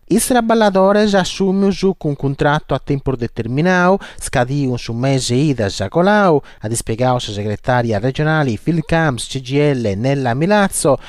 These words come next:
non hanno ancora ricevuto i ultimi tre mesi di stipendio, e facendo un controllo sul centro su traballo, e si scopriu che a metà di essi e si è avviato un contratto di collaborazione coordinata continuativa di su Durda e Nargiu,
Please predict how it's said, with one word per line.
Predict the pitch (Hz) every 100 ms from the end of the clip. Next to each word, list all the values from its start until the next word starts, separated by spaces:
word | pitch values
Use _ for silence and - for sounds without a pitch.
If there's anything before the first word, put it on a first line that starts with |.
| -
non | 190
hanno | 226
ancora | 165 170 165
ricevuto | 175 - - 233 180 -
i | 135 147
ultimi | 233 - 233 233
tre | - 226 208
mesi | 151 147 160 170 185
di | 185
stipendio, | - 202 - 175 151 143 151 151 - -
e | 139
facendo | - 165 175 160
un | 131
controllo | 131 147 196 190 139
sul | 117
centro | - 165 147 123
su | 139
traballo, | 156 185 220 196 170 151 - -
e | -
si | 190 196
scopriu | - 139 - 135 165 196 - -
che | 135
a | 127 131
metà | 180 214 202
di | 214 214
essi | 208 - 202 226 -
e |
si | 139 165 185
è | 185 -
avviato | 139 147 180 220 233
un | 220
contratto | 214 202 - 202 -
di | 170 123
collaborazione | 123 135 143 - 185 170 131
coordinata | 123 139 135 170 175 151
continuativa | 139 190 214 208 - 151 147 165
di | 165
su | - 202
Durda | 139 135 147
e | 170
Nargiu, | 175 151 135 127 127 139